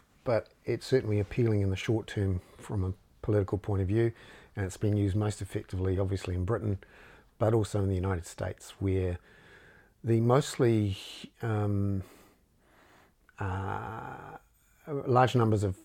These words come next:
uh, poor rural voters, uh, voted against, uh, a larger government, and in particular voted for,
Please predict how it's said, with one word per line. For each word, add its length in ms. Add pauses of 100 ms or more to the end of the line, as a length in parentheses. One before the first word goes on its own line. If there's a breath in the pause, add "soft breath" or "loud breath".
uh, 140 (760)
poor 640 (220)
rural 800
voters, 760 (120)
uh, 180
voted 400
against, 460 (340)
uh, 180
a 80
larger 280
government, 400
and 100
in 120
particular 560 (640 loud breath)
voted 560
for, 720